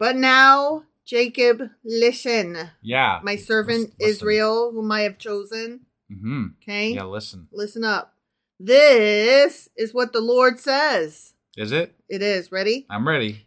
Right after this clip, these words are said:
Speaker 1: He who made you, who formed you in the womb, and who will help you. Do not be afraid, Jacob, my servant Jeshurun, whom I have chosen.
Speaker 2: Well, he'll only help you if you fear him and worship him and don't beat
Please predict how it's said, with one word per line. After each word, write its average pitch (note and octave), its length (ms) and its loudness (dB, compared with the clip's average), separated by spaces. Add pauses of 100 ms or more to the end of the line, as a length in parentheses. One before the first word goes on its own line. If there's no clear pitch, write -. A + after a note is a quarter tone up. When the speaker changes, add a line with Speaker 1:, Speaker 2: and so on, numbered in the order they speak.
Speaker 1:
He G#3 380 -6
who B3 100 -4
made D4+ 320 -2
you, A#3+ 360 -2 (240)
who G3 120 -6
formed C4 440 -2
you C4+ 160 -4
in B3+ 160 -2
the B3 80 0
womb, B3+ 480 -2 (200)
and G#3+ 140 -4
who A#3+ 180 -6
will G3 180 -4
help D4 360 0
you. E3 380 -4 (580)
Do D#3 140 -16
not F3+ 260 -8
be A3 80 -2
afraid, A3 580 2
Jacob, G3 600 -4 (340)
my G3 180 -6
servant G3+ 760 -2
Jeshurun, G#3+ 960 0 (440)
whom G#3+ 160 0
I G3+ 140 0
have G3+ 220 -6
chosen. G#3+ 680 -4
Speaker 2:
Well, G2+ 300 -4
he'll G#2 280 -12
only C3+ 280 -4
help B2 360 -2
you G2 140 -16
if G2 160 -16
you G2+ 80 -16
fear A#2 460 -6
him A2+ 360 -4
and G2 240 -14
worship G#2 460 -12
him G#2 240 -10
and G2 160 -14
don't G#2+ 220 -8
beat A2 180 -10